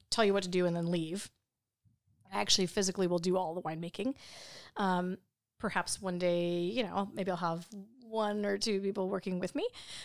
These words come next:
But for now, I mean, I'm literally foot stomping Pinot Noir and topping barrels in the off season myself.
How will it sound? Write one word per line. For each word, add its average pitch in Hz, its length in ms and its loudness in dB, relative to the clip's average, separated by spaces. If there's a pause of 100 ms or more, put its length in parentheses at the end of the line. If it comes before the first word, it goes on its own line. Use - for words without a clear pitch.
(160)
But 190 200 4
for 214 140 0
now, 220 160 6
I 180 80 4
mean, 190 180 2
I'm 190 200 2
literally 185 640 4 (200)
foot - 240 -4
stomping 175 540 2
Pinot 175 240 0
Noir 170 460 2
and 170 480 -2
topping 180 340 0
barrels 175 420 2
in 175 80 2
the 165 80 0
off - 180 -2
season 170 440 -2
myself. - 600 -6